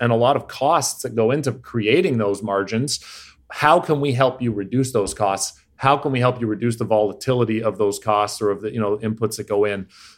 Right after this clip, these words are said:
And so with our, our technology, you know, we, we fully position ourselves around how can we help you reduce labor? How can we help you detect potential catastrophic loss to your pumps or to your lines?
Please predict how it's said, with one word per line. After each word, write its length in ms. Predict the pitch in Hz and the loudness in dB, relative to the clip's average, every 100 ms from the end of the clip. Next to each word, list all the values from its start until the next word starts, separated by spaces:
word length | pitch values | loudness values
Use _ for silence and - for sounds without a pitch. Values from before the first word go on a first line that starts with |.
| - | 0
And 200 | 123 123 | 2 4
so 200 | 131 113 | 4 6
with 160 | 113 127 | 4 6
our, 280 | 160 135 123 | 6 4 0
our 120 | 127 | -6
technology, 500 | 123 123 131 156 110 | -4 0 2 2 0
you 80 | 104 | -2
know, 80 | 104 | 0
we, 120 | 123 | -2
we 160 | 123 | -4
fully 320 | 113 - 147 143 | -6 -2 0 0
position 420 | 123 113 131 120 | -2 -2 -2 -2
ourselves 360 | 104 120 110 | -2 -2 -2
around 260 | 107 107 104 - _ _ - | 0 -2 -2 -10 _ _ 0
how 180 | 143 | 2
can 120 | 151 147 | 2 2
we 80 | |
help 200 | 127 123 | 2 0
you 80 | 123 | 0
reduce 400 | 117 110 117 113 | 0 0 0 -2
labor? 500 | 113 107 107 101 101 _ | 2 2 4 0 -2 _
How 180 | 127 127 | 0 0
can 140 | 135 | 0
we 80 | 113 | -2
help 180 | 113 117 | -2 -2
you 100 | 110 | -4
detect 460 | 101 - 117 117 | -4 -4 -4 -6
potential 380 | - 117 113 113 | -8 -2 -2 -2
catastrophic 680 | - 104 104 113 104 104 - | -2 -2 -2 -2 -4 -4 -4
loss 400 | 101 107 - - | 0 0 -2 -6
to 60 | |
your 100 | 104 | -6
pumps 400 | - 113 110 110 | -2 -2 -2 -4
or 40 | 95 | -10
to 120 | 104 | -8
your 120 | 98 | -6
lines? 500 | 98 104 101 101 - | -2 -2 -2 -6 -10